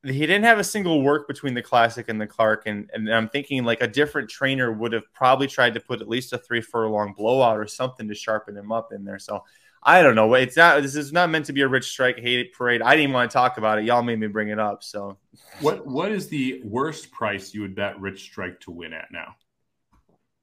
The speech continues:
Speaker 1: In a race like that?
Speaker 2: Yeah. Let's say they ran that race again in, in a month.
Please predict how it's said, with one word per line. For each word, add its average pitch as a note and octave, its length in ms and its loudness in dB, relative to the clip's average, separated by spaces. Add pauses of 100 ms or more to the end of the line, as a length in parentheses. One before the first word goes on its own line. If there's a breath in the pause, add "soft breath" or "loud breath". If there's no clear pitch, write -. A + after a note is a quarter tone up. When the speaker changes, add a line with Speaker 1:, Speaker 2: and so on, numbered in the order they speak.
(160)
Speaker 1:
In D3+ 140 0
a D3 80 4
race C3 320 0
like B2+ 280 -4
that? A#2+ 360 0 (320)
Speaker 2:
Yeah. - 220 -4 (160)
Let's C#3+ 160 -2
say F3+ 80 2
they E3+ 80 2
ran C#3+ 200 -2
that C3 140 0
race A2 240 0
again G2 320 -4
in, F#2 180 -6
in G#2 80 -8
a F#2+ 40 -4
month. E2+ 360 -8